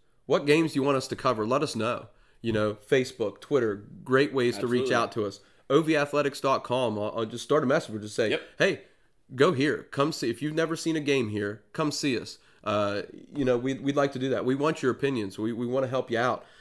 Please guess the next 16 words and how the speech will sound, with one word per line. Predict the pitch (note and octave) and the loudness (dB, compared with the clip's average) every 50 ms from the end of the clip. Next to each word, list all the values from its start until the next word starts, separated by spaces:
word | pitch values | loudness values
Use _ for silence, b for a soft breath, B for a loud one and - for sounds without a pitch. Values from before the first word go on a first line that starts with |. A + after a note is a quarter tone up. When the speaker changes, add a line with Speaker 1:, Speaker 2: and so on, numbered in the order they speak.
| B B B | B B B
Speaker 2:
Right. | G#2 G#2 | -2 0
Speaker 1:
Um, | G#2 G#2 G#2 G2+ G2+ - b b b b b b | 0 0 -2 -2 -6 -10 b b b b b b
uh, | - G#2+ G2+ G#2 G2+ - A#2 | -4 -2 -2 -2 -2 -4 -2
help | B2+ D#3 E3 D#3 | -2 -2 -2 -2
us | - - | -2 0
out | C3+ C#3+ D#3+ | 2 2 2
a | E3 | 2
little | C3+ A#2 A2+ | 2 0 0
bit. | G#2+ A2 G#2+ G#2+ - - | 0 -2 -4 -4 -4 -2
Tell | - D#3+ D#3 | -2 -2 -2
us | D3+ - | 0 -2
where | C#3+ C3+ C3 | -2 -2 0
we | C3 B2+ | 0 -2
need | B2+ B2+ A#2 | -2 -2 -4
to | A2+ | -4
be. | A2+ A#2+ A#2+ G#2 - | -4 -4 -4 -6 -8